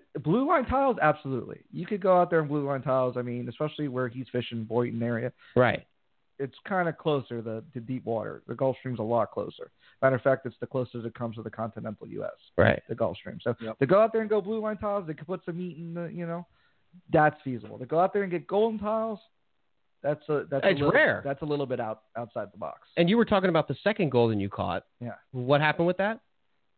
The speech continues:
Speaker 1: Uh, just try to, you know, rinse and repeat. And,
Speaker 2: Okay.
Speaker 1: uh,
Speaker 2: And it worked.
Speaker 1: Yeah, it worked. Um, I was getting a lot of more
Speaker 2: Man.
Speaker 1: bites 'cause I kinda, you know, I was, you know, and, but I had to put on a little spe-, smaller piece of squid 'cause I, but I was going, I don't,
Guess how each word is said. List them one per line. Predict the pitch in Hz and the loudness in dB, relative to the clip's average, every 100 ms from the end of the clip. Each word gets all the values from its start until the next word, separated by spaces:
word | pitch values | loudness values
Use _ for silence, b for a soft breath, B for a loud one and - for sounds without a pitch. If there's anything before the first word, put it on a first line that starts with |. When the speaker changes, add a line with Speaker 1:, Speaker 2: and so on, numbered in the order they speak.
| _ 139 196 | _ -12 -4
Speaker 1:
Uh, | 269 381 - | -2 -4 -8
just | 302 - | -16 -4
try | 294 | -2
to, | 285 226 | -2 -4
you | 226 | -2
know, | 220 | 0
rinse | 214 220 | 0 -2
and | 220 | -2
repeat. | 208 165 220 208 - _ - | -4 -2 -2 -2 -6 _ -2
And, | 135 156 | 2 6
Speaker 2:
Okay. | 151 | 6
Speaker 1:
uh, | 127 123 123 127 | 6 4 2 4
Speaker 2:
And | 175 | 6
it | |
worked. | 202 233 - _ - - | 6 4 0 _ -20 -18
Speaker 1:
Yeah, | 262 359 | -14 -12
it | 208 | -6
worked. | 254 262 _ _ | -6 -6 _ _
Um, | 135 135 127 120 - | -6 -6 -6 -10 -2
I | 160 | 0
was | 226 190 | 0 0
getting | 254 233 | -2 -2
a | 226 | 0
lot | 226 | 2
of | 226 | 2
more | 202 214 | 0 -2
Speaker 2:
Man. | 196 | 0
Speaker 1:
bites | 175 175 - | 0 -2 -8
'cause | 170 151 | -6 -2
I | 151 147 - | -2 -2 -6
kinda, | 156 151 | -4 -4
you | 143 135 | -4 -4
know, | 123 | -2
I | 123 | -2
was, | 120 127 117 | -2 -6 -6
you | 127 | -6
know, | 107 120 _ _ _ _ _ | -6 -6 _ _ _ _ _
and, | 131 131 127 | 0 2 2
but | 131 127 - _ 131 | 2 2 -2 _ 2
I | 131 | 4
had | 143 | 4
to | 135 | 4
put | 151 | 0
on | 143 139 | 2 2
a | 131 | 2
little | 135 135 | 2 0
spe-, | - _ 143 143 - | -2 _ -8 -8 -8
smaller | 147 135 131 | 0 2 2
piece | 135 127 | -2 -10
of | 104 | -6
squid | - 165 | 0 0
'cause | 110 | 4
I, | 127 131 b b | 6 4 b b
but | 131 | 4
I | 151 | 6
was | 151 | 4
going, | 135 151 | 2 2
I | 131 | 2
don't, | 151 147 | 0 -2